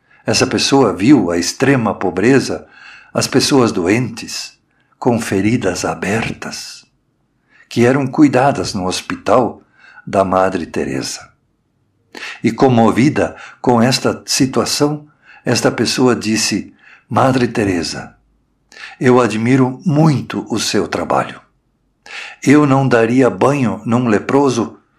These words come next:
nem por um milhão de dólares." Madre Teresa então lhe disse:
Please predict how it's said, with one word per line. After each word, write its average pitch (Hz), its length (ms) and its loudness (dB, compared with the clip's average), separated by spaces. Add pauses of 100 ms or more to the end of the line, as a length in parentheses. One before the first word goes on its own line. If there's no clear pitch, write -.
(360)
nem 139 320 0
por 131 300 2
um 147 100 0
milhão 127 760 0
de 98 140 -4
dólares." - 800 -6 (1800)
Madre 104 400 2
Teresa 104 500 2
então 95 380 -2
lhe 85 120 -4
disse: 78 520 -8